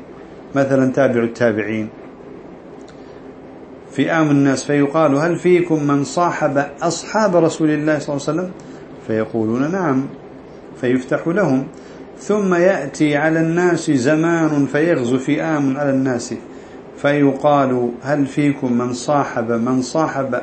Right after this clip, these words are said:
أصحاب رسول الله صلى الله عليه وسلم؟" يعني أتباع التابعين، يعني برسالة كان. فيقولون: "نعم." فيفتح لهم.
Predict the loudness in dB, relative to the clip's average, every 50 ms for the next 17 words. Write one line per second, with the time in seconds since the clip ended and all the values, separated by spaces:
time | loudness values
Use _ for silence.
0 | -4 -4 -6 -6 -4 -2 0 0 2 2 2 2 0 0 -2 -2 -2 0 2 2
1 | 0 0 -2 -4 -6 -6 -6 -6 -4 -2 -2 -2 -2 -4 -6 -6 -2 0 0 2
2 | 0 0 -4 0 0 0 0 0 -4 -6 -6 -10 -12 -16 -18 -20 -20 -20 -20 -20
3 | -20 -20 -18 -20 -20 -18 -18 -18 -18 -18 -18 -18 -18 -18 -18 -18 -20 -20 -20 -20
4 | -20 -20 -20 -20 -18 -18 -18 -18 -20 -20 -18 -18 -12 -4 -2 -2 0 0 0 0
5 | 0 0 -2 -2 -2 -2 2 4 4 4 4 2 -2 -4 -4 -8 -8 -8 -12 -18
6 | -18 -18 -18 -20 -20 -20 -20 -20 -20 -20 -20 -20 -20 -20 -20 -20 -20 -20 -20 -20
7 | -20 -20 -20 -20 -18 -8 0 2 4 4 4 4 6 6 6 6 6 6 6 6
8 | 4 4 4 2 2 2 2 2 0 -2 -4 -6 -4 -2 -2 -2 -2 -4 -6 -6
9 | -6 -6 -4 -4 -6 -6 -6 -6 -6 -6 -8